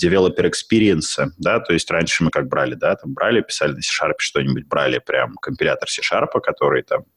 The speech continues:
C, C, C S C, да, вот, и компилировали, э, C S файл в экзе. Вот, вот, вот так вот.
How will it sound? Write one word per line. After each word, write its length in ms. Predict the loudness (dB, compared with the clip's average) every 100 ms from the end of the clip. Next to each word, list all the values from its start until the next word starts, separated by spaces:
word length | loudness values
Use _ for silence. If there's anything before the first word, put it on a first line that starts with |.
| _ -10
C, 240 | -4 -4 -4
C, 280 | -8 -8 -10 _ _ -18 -16 -8
C 220 | -2 0
S 100 | 0
C, 300 | -2 0 0 -2 _ -18 -14 -12 -12 -14 -14 -4
да, 320 | 0 0 -4 -16 -20 _ -4
вот, 540 | -2 2 4 4 2 2
и 240 | 4 4
компилировали, 1080 | 4 0 2 4 4 4 4 4 4 2 -2 -10 -20 _ _ -2
э, 500 | 2 2 2 2 0
C 260 | 2 2
S 120 | 2
файл 640 | 0 -6 0 2 4 4 2 2
в 720 | 4 6 4 4 0 -2 -12 _ _
экзе. 440 | -2 0 2 0 -2 _ _ -10
Вот, 280 | -4 -2 -2 -2
вот, 100 | -4 -2
вот 140 | -2 0
так 160 | -2
вот. 100 | -2